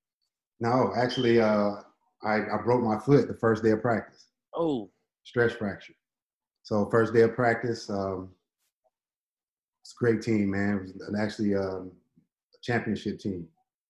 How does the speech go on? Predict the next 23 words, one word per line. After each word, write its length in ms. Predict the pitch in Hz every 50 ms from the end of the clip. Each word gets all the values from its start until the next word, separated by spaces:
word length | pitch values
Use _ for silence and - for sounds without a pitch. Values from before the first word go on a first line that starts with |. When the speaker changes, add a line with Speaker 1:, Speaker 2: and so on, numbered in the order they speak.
| _ _ 104
Speaker 1:
uh, 100 | 98 92
that 100 | 98 101
I 80 | 101 98
was 180 | 95 98 95
on 280 | 110 107 104 101 95 90
at 60 | 92
Sullivan, 460 | - - 117 98 95 92 87 90 87 85 _ _
Sullivan 400 | - - 107 98 92 92 92 90
College, 400 | 90 107 101 92 90 87 82 - 95
man. 260 | 92 92 92 92 90
Great 220 | 87 104 104 101 92
group 160 | 104 101 -
of 100 | 101 85
guys. 240 | 101 104 101 95 92
I 60 | 98
can 160 | 95 - 92 98
name 180 | 101 104 98
some 140 | - - 101
of 60 | 95
the 60 | 98
guys, 320 | 95 104 104 101 104 101 98 104
man. 300 | 104 104 104 104 101 98
You're, 260 | 107 107 104 98 -